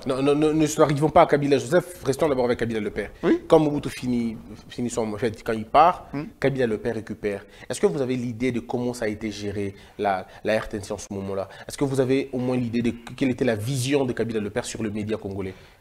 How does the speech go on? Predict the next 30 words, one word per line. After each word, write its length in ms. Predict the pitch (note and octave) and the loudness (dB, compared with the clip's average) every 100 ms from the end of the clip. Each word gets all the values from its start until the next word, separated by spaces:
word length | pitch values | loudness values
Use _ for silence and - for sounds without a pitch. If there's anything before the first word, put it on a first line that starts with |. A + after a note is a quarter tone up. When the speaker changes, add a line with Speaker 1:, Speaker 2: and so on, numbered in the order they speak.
| - - _ | -20 -20 _
Speaker 2:
Kabila 360 | A3 A#3 E4 B3 | 8 8 12 12
Speaker 1:
Sur 100 | G#3+ | 12
Speaker 2:
le 40 | |
Speaker 1:
la 60 | C4 | 12
chaîne 80 | B3 | 12
Speaker 2:
père, 220 | C#4 D#4 | 12 12
Speaker 1:
nationale, 340 | D4+ A#3 G#2+ | 10 6 0
par 100 | - | 8
Speaker 2:
d'abord, 340 | F#3 F#3+ A#3+ B3+ | 10 12 12 12
Speaker 1:
exemple. 140 | G#3+ | 12
Speaker 2:
Kabila 380 | F3+ F3+ G3+ F3 | 6 6 4 6
le 140 | D3 | 4
père, 420 | C#3+ F#3+ G3+ G3+ D#3 | 4 2 4 4 2
il 180 | C#3+ | 6
a 300 | E3+ F#3 F#3 - - - | 8 8 6 -2 -12 6
<laughs> 440 | E3+ C#3+ - - B2+ | 8 8 2 -8 2
retrouvé 540 | C#3 D#3+ D3 D3+ F#3 | 4 4 2 4 6
les 140 | E3+ | 6
ruines. 520 | C3 A#2+ F3+ F3 A#2 F#2 - _ _ _ _ _ _ _ _ _ _ _ | 4 4 4 4 0 -4 -16 _ _ _ _ _ _ _ _ _ _ _
Il 60 | B2+ | 2
n'y 60 | |
avait 220 | C#3 D3 E3+ | 4 6 4
plus 240 | - E4 | 4 4
rien 300 | C#4 E3+ A#2+ - - | 6 2 0 -4 -4
à 80 | A#2 | 2
la 100 | A#2+ | 4
R 80 | B2+ | 2
T 80 | A#2 | -4
N 80 | |
C. 160 | G2 | -6